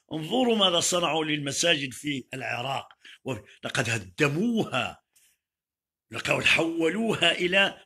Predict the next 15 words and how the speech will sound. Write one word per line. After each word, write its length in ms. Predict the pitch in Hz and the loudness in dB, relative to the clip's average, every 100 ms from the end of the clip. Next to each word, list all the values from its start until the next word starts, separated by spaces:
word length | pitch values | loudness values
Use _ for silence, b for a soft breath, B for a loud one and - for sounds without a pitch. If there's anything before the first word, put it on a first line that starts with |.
| - | -8
مزابل 720 | 123 123 101 170 175 135 131 | -2 0 4 6 6 4 -4
ترمى 440 | 110 175 156 143 131 | -4 -6 -2 -2 -2
فيها 320 | 185 180 131 | -2 -2 -2
القمامة. 800 | 139 - 135 175 196 151 92 - _ _ _ _ _ _ _ | -6 -8 -6 -2 0 -2 -8 -14 _ _ _ _ _ _ _
نعم، 420 | 180 170 113 101 | -2 0 -2 -4
نعم، 380 | 127 131 113 104 | -2 -2 -2 -6
نعم، 400 | 127 131 120 113 | -4 -4 -4 -6
نعم، 320 | 143 107 98 _ _ _ _ 139 | -6 -6 -10 _ _ _ _ -6
نعم. 200 | 107 - _ _ _ _ _ _ _ _ _ _ - | -6 -6 _ _ _ _ _ _ _ _ _ _ -6
أما 180 | 139 139 | -2 -2
الإسلام 520 | 131 - 160 175 120 | -2 -2 2 2 4
لا، 400 | 127 151 127 - _ _ _ _ - _ b b b b _ 120 | 4 4 2 -8 _ _ _ _ -20 _ b b b b _ -6
الإسلام 640 | 127 131 127 156 151 139 | -4 -6 -2 -2 -2 -4
دائمًا، 520 | 120 170 170 165 156 | 2 2 2 -2 -4
دائمًا 520 | 147 143 170 180 170 | -2 0 0 -2 -6